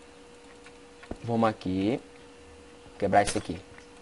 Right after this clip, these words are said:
Galerinha, olha como fica top de linha, galerinha. Fica muito top. Vamos até quebrar isso aqui, mano, ó.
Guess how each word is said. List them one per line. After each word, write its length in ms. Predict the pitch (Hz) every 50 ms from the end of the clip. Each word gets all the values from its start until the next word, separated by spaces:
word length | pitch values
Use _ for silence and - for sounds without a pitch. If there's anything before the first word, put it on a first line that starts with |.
| - - - - - - -
Galerinha, 380 | - 104 110 113 113 113 110 -
olha 340 | - 113 113 120 127 127
como 640 | 123 - - - 113 107 107 107 107 110 113 113 113
fica 760 | - - - - 98 98 98 95 - - - 104 101 101 - - - - - - - - - - - - -
top 580 | 113 110 107 110 110 - - - 113 110 107 - - - - - - -
de 520 | 127 113 113 117 120 117 110 110 110 113 - - - - - - - - -
linha, 640 | - 120 117 117 117 117 120 120 120 117 110 104 101
galerinha. 440 | 90 90 87 85 85 87 90 87 90
Fica 340 | - - - 107 - - 110
muito 320 | 110 120 131 127 - 135
top. 220 | - - 95 90
Vamos 240 | - 110 113 117 113 - -
até 180 | - 139 143
quebrar 540 | 143 - 135 107 101 107 110 110 104 95 - - - - - - - - - - - - -
isso 240 | - - - - 139
aqui, 280 | 131 - - - 101
mano, 500 | 98 92 90 87 85 87 87 92 98 95
ó. 840 | 90 92 - - - - - - - - - - - - - - -